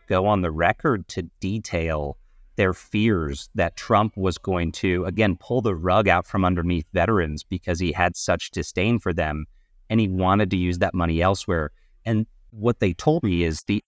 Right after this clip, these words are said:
only way they were able to talk the Trump White House out of detonating the veterans' social safety net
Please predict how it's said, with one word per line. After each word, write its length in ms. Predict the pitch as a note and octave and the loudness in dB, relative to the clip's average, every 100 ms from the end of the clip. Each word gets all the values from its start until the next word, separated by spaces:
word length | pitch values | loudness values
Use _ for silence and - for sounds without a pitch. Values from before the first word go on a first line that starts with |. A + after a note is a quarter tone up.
| - | 2
only 380 | C3 F3 E3+ | 4 4 2
way 240 | C3 A2+ A2 | 2 4 4
they 160 | G2 | 2
were 180 | F2+ F2+ - | 0 -2 -2
able 260 | G2 A2+ | -2 -2
to 100 | G2 | -4
talk 360 | - F2+ F2 - | -4 0 -2 -2
the 80 | F#2 | -8
Trump 340 | - G#2 G#2 | -2 0 0
White 240 | F2+ E2+ D#2+ | 0 0 0
House 480 | D#2 D2+ D2+ - - | -4 -6 -6 -14 -4
out 180 | G2 A2 | 2 2
of 240 | B2 G2+ | 2 -4
detonating 640 | - G#2+ B2+ G#2 G2 G2+ G2 | -2 -2 0 0 2 2 2
the 120 | E2 | 0
veterans' 560 | D#2+ F2 F#2 F2+ F2 | 0 0 2 0 -2
social 380 | - F#2 F2 F2+ | 0 -2 0 -6
safety 460 | - G2 E2 - F#2+ | -6 -4 -4 -2 -2
net 260 | F2 D#2 | -2 -6